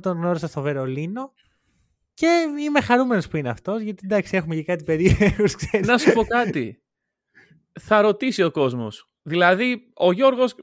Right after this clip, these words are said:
Speaker 2: κέρδισε στον τελικό κάποιον από εμάς τους δύο, λογικά,
Speaker 1: Αυτό,
Speaker 2: ε.
Speaker 1: ρε, αυτό σκεφτόμουν και εγώ.
Speaker 2: <laughs> Λοιπόν.
Speaker 1: Για πες τους.
Speaker 2: Λοιπόν,
Speaker 1: Εσένα
Speaker 2: κοίταξε.
Speaker 1: η Αμέρα κέρδισε.
Speaker 2: Ε,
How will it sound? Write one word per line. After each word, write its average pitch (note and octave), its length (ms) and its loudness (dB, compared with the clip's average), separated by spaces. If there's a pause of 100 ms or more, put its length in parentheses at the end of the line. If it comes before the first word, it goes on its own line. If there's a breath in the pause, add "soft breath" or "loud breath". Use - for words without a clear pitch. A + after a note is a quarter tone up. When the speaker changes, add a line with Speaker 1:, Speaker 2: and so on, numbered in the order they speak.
(160)
Speaker 2:
κέρδισε E3+ 480 0
στον C#3+ 180 -4
τελικό A3+ 280 -2
κάποιον B3+ 260 -2
από G#3+ 80 -4
εμάς A#3 160 0
τους G#3 120 -2
δύο, F3 180 8
λογικά, A2 400 4
Speaker 1:
Αυτό, C#4 220 2
Speaker 2:
ε. G3+ 40 4
Speaker 1:
ρε, G#3 120 6
αυτό G#3 180 4
σκεφτόμουν A3+ 500 6
και - 100 4
εγώ. F#3+ 140 2
Speaker 2:
<laughs> - 1200 0
Λοιπόν. C#4+ 460 2
Speaker 1:
Για G#3 160 4
πες A#3 280 4
τους. A#3+ 260 -2 (460 soft breath)
Speaker 2:
Λοιπόν, E4 180 4
Speaker 1:
Εσένα - 220 6
Speaker 2:
κοίταξε. A3+ 160 4
Speaker 1:
η F#3 60 6
Αμέρα D3+ 200 4
κέρδισε. A#2+ 680 -6
Speaker 2:
Ε, D#3+ 800 6